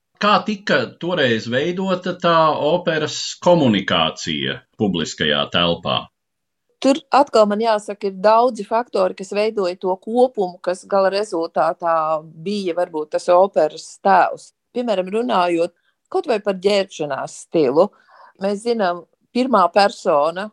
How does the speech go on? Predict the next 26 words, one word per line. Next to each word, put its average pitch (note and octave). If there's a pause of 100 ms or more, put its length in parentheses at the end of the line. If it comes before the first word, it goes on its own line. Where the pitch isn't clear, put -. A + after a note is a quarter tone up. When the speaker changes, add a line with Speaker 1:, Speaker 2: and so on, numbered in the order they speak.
Speaker 2:
vai D#3+
tas D#3+
redzamākais E3
cilvēks, D3+ (220)
viņš A#3 (100)
zināmā G#3+
mērā A#3 (400)
ar G#3
savu B3+
stilu B3
ietekmē A3+
arī A3+
citu A#3+
apkārtējo D3+
cilvēku D3+
stila F#3+
izpratni F#3
un E3+
stila G3
veidošanos. E3 (420)
Un, E3+
kā G3
mēs F3+
zinām, F#3+
Andrejs F#3
bija, F#3